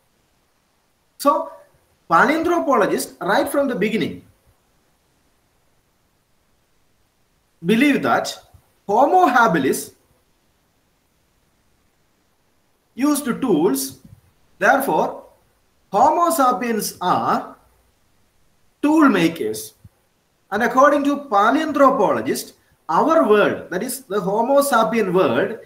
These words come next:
is a world of tools, machine tools. So their conclusion, that is paleontologist conclusion about our ancestors, that is, uh, be it Australop-, uh, Australopithecus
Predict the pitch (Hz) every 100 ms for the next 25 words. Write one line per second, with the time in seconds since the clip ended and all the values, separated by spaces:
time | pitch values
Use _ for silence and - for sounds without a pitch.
0 | - 220 196 196 202 240 185 170 - 220
1 | 156 117 156 175 175 165 143 101 90 -
2 | - _ _ _ _ _ _ _ _ _
3 | _ _ _ _ _ _ _ _ _ _
4 | _ _ _ - 285 226 302 311 285 285
5 | 294 175 120 170 214 269 - 151 160 190
6 | 240 262 269 269 269 254 262 262 - -
7 | 220 202 226 247 240 196 170 143 104 165
8 | 208 - - - 240 277 226 214 202 185
9 | 175 113 107 - - 160 180 214 - _
10 | _ _ _ _ _ - 120 135 196 202
11 | - - 151 175 208 180 175 - - 143
12 | 135 139 127 - 147 160 185 185 175 -
13 | 175 170 - 143 220 - -